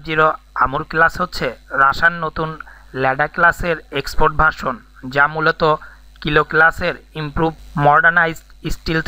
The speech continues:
ভার্সন। লাডা ক্লাসের এক্সপোর্ট ভার্সন বলা হলেও এটি লাডা ক্লাসের তুলনায় প্রায়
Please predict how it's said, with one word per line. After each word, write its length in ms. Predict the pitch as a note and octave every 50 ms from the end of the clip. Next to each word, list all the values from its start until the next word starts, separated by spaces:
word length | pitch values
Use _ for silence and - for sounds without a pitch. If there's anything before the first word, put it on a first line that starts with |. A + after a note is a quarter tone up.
| - -
ভার্সন। 380 | C#3+ C#3+ - - - C#3 B2+ A#2+ - - - - - - C3
লাডা 240 | C3 C3 C3 D3+ D#3 D#3
ক্লাসের 360 | - F3+ E3+ D#3 - F3+ F3 D#3+ - - - C3
এক্সপোর্ট 320 | - - - - E3 F3 F3 D#3
ভার্সন 340 | D#3 D#3 D3 - - E3+ E3+ E3 E3+ - - - - - - C3
বলা 200 | D3 C#3+ C#3+ D3 C#3
হলেও 260 | C#3 D#3 F3 F3+ E3+ C3+ B2 - C3
এটি 140 | B2+ - D3 D3
লাডা 220 | C#3+ C3+ C3+ D3 D3+ D3+
ক্লাসের 320 | - E3 D#3+ D#3+ - E3 - -
তুলনায় 400 | E3 D#3 D#3 D#3 D#3 D#3 D#3 -
প্রায় 220 | - D#3 D3+ D3+